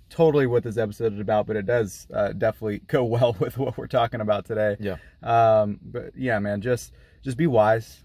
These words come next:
Speaker 1: right? Be
Speaker 2: Yeah.
Speaker 1: wise, take care of people. Um, I mean, I think about, you know, there's a lot of people going both ways out there, people who just, or just being ignorant to what's really out there, to also
Speaker 2: Yeah.
Speaker 1: people who think they're almost immune, right?
Speaker 2: Right.
Speaker 1: So,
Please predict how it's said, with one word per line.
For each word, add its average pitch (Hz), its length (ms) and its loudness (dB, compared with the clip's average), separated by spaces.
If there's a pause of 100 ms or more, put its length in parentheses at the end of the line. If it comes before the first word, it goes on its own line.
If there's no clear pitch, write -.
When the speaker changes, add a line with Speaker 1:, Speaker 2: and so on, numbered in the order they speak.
Speaker 1:
right? 117 220 -2
Be 120 100 -4
Speaker 2:
Yeah. 135 100 -2
Speaker 1:
wise, 131 400 2
take 117 220 -10
care 127 200 -2
of 120 80 -6
people. 120 460 -8 (340)
Um, 107 600 0 (120)
I 110 60 -10
mean, 104 380 -6
I 123 100 -6
think 120 180 -6
about, 110 360 2 (300)
you 120 60 -8
know, 110 100 -6
there's 110 180 -2
a - 40 -4
lot 117 80 2
of 113 60 -2
people 117 240 -8
going 107 240 -4
both 113 180 0
ways 110 220 -2
out 110 180 0
there, 110 180 -4
people 110 300 -8
who 107 240 -6
just, 104 420 -6 (140)
or 113 280 -4
just 101 280 -6
being 107 200 -8
ignorant 110 440 -6
to 107 160 -4
what's 107 220 -4
really 104 200 -2
out 110 220 0
there, 117 220 -2
to 127 120 -4
also 127 200 -2
Speaker 2:
Yeah. 117 80 -4
Speaker 1:
people 113 240 -6
who 113 80 -6
think 110 160 -6
they're 107 100 -6
almost 104 220 -6
immune, 95 400 -10
right? 110 340 0
Speaker 2:
Right. 92 220 -4 (120)
Speaker 1:
So, 117 160 -8